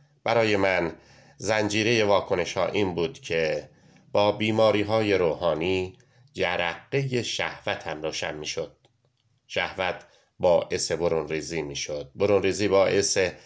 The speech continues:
احساسات گناه، شرم و ناامیدی من می‌شد. آن احساسات باعث تنفر من از خودم می‌گردید و موجب می‌شد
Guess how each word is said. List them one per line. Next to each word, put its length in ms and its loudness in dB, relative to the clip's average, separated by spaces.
احساسات 1000 -2
گناه، 720 -4
شرم 600 -2
و 100 0
ناامیدی 1000 0
من 220 -6
می‌شد. 600 -12
آن 160 2
احساسات 800 -2
باعث 400 0
تنفر 720 -2
من 160 2
از 180 -4
خودم 260 -4
می‌گردید 640 -10
و 80 -2
موجب 420 -2
می‌شد 380 -6